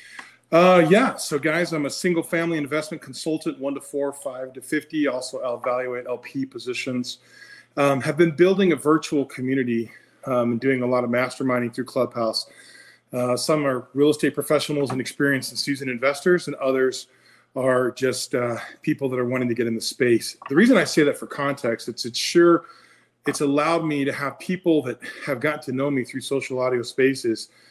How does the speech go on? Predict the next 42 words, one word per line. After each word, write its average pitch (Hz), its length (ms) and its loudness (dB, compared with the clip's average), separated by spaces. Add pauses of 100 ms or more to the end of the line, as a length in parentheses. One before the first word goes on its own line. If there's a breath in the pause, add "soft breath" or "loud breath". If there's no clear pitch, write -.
(340 soft breath)
uh, 123 300 -2
connect 147 320 0
with 143 100 -4
me 123 80 -2
meaningfully 131 500 0
and 113 120 0
share 143 340 6
insightfully 131 640 2
what's 123 180 -2
going 120 240 -4
on 120 140 -2
in 110 80 -4
their 110 100 -6
markets. 113 600 -4 (440 loud breath)
So - 220 2
I'm 131 100 4
kind 190 240 2
of 143 140 2
guiding 143 320 2
them 143 140 -4
to 143 120 -12
understand 131 560 -6
better 123 320 -2
their 117 240 -4
investment 143 440 -2
strategy, 151 600 0 (400 loud breath)
but 127 140 -4
also 127 500 0
how 131 200 -6
to 127 60 -2
leverage, 123 680 0 (160)
uh, 120 200 -4
where 127 200 0
their 131 140 2
financial 135 440 -2
position 120 460 -2
with 113 160 -4
their 110 100 -2
market. 113 480 -2 (460 loud breath)
And 131 180 2
through 185 340 6
that, 131 400 4